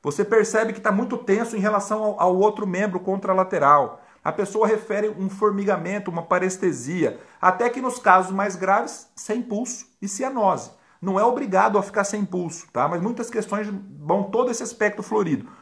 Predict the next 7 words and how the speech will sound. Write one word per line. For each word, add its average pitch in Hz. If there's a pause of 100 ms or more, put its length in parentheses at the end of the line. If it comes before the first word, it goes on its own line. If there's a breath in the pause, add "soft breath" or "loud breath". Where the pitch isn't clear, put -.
(200 loud breath)
Muita 226
dor 180
pós-queimadura, 156 (240 loud breath)
muito 214
edemaciado, 165
muito 214
tenso, -